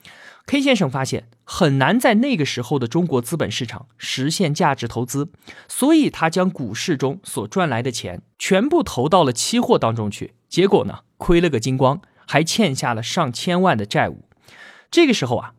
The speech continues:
K 先生也注意到了中国股市坐庄的可操作性，也就是在这个时候，已经把盘子空起来的朱大户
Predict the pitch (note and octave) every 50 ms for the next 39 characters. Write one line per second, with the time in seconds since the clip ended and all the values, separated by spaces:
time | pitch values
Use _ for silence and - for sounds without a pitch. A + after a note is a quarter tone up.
0 | _ - - - D#4+ E4 - C#4+ B3+ A#3+ G3 G3 E3 C#3 B2+ A2+ F2+ - - -
1 | B3+ A#3+ F3 D3 C3+ B2 G2 E2+ - - _ _ - - B3 B3 B3+ A#3+ G3+ D3
2 | C#3+ D3 D3 - C3 A#2 G#2 - - - E3 C#3+ A#2 - - A3+ F3 C3 A#2 -
3 | D#3+ D#3 E3 F#3+ F#3 D#3 - - _ _ _ - - - - B2 G2+ - - -
4 | D3+ D#3+ E3 D#3+ C3 G2+ - - - _ _ _ _ - - - - - F3+ G3+
5 | G#3 G3+ - D#4 - - G3+ F#3+ D3+ C#3 D3+ C3+ A2+ G#2+ - - - - - _
6 | _ _ - - _ - F#3 G3+ G3+ - C4+ D4+ C#4 A3 D3 - - - B2+ A#2+
7 | D#3+ G3 - E3 B2+ - - - C4+ A3 E3 - - B2 G#2 A2+ C#3 C#3 A#2+ -
8 | F#3+ G#3 G#3+ G#3+ F3+ C#3+ C#3 - - G3+ - -